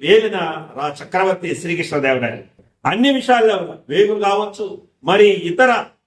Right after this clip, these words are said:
దా-, దే-, రా-, రాజ్యాలలో ఉండే రహస్యాలు కావచ్చు, ఆ యొక్క రా-, రా-, రాష్ట్రాన్ని కానీ ఆ యొక్క దేశాన్ని ఏ విధంగా మరి ఆ మన జెండా ఎగిరేయాలనే దాంట్లో ఒక, మ-, ఒక, ఒక, ఒక ఇది తె-, తెలివిగా కానీ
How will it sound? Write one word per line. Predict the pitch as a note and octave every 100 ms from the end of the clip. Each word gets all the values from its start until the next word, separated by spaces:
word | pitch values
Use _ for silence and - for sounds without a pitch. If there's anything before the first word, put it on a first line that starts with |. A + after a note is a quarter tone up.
| _ _
దా-, | E3+ E3+ E3+
దే-, | E3+ G#3+ G3+ F3+ E3
రా-, | E3 F#3+ E3+ E3
రాజ్యాలలో | G#3 F3 A3 G#3 G3 F#3+
ఉండే | F#3+ F#3 E3+ - _
రహస్యాలు | C3+ F#3 A#3 G#3+ G3+ F#3+
కావచ్చు, | G3+ G3+ - F#3+ - _ _
ఆ | D#3+ G3+
యొక్క | G3+ G3+ G#3 G3+ F3+ - _ -
రా-, | E3+ G3+ F#3+
రా-, | F3+ F#3 F3+
రాష్ట్రాన్ని | G3+ G3+ A3 G#3+
కానీ | G#3 G3+
ఆ |
యొక్క | F#3 - F#3
దేశాన్ని | F3+ G#3 G#3+ G#3 D#3+
ఏ | G3+
విధంగా | B3 A#3 A3 F3+ A#2+ - _ -
మరి | G3 F#3+ E3+ A#2 -
ఆ | E3 E3+ E3 -
మన | E3 G3
జెండా | A3 A#3 A3
ఎగిరేయాలనే | G3 G#3 G3 F#3+ F#3
దాంట్లో | F3+ F3+ F#3
ఒక, | F3 D#3+ - - _
మ-, | F3 E3+ E3
ఒక, | E3 E3 D#3+
ఒక, | E3+ D#3+ -
ఒక | D#3+ D#3
ఇది | D#3+ G3+
తె-, | - E3+ E3
తెలివిగా | F3 G#3+ A3+ A3
కానీ | F#3+ F#3+ F3